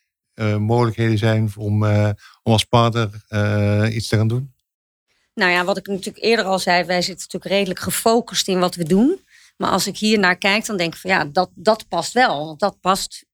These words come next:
Speaker 2: heel erg bij de route die we, die we willen hebben. Eh, dus ik zou daar wel, als je zegt van nou, we willen ons, eh, duurzame karakter sterker aanzetten, dan zou dit een partnership kunnen zijn waar, waar je wel, eh, ruimte in ziet.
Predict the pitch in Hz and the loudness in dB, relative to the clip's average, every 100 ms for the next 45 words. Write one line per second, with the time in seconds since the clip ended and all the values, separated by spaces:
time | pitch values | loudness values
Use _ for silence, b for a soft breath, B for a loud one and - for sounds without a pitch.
0 | - - 180 185 190 170 175 185 175 175 | -20 -8 -2 -2 0 -2 0 0 0 -2
1 | 170 208 190 180 170 180 175 175 175 170 | -2 -2 0 -2 0 0 2 2 0 0
2 | 175 180 190 185 190 208 147 202 311 b | 0 2 2 2 2 0 -2 -6 -8 b
3 | b b b b 190 175 175 170 185 190 | b b b b -2 2 2 2 0 0
4 | 185 196 175 170 170 185 196 180 175 - | 0 2 2 2 2 2 2 2 -2 -8
5 | - 175 - 185 160 156 147 b b b | -8 -8 -2 0 2 0 -6 b b b
6 | _ 185 180 175 - 180 170 - 185 170 | _ 0 2 2 0 0 0 -2 -2 0
7 | 170 165 165 160 151 196 190 190 175 175 | 0 0 -2 -4 -2 2 2 2 0 0
8 | 185 185 208 - 170 160 151 147 _ _ | 0 0 -2 2 2 4 0 -10 _ _
9 | - - 208 185 180 180 - 165 196 185 | -12 -2 2 2 2 -2 0 2 0 -2
10 | 165 151 196 233 170 151 170 160 170 - | -4 -4 -4 -2 -2 -2 -2 -2 -4 -2
11 | 175 175 190 190 175 - - 185 190 190 | -4 0 0 0 -4 -6 -6 -2 -2 0
12 | 196 196 196 196 208 196 196 196 196 190 | -2 0 0 0 0 0 2 2 2 0
13 | - 196 196 208 220 196 170 156 165 151 | 0 0 2 2 2 0 -4 -6 -8 -10
14 | - | -12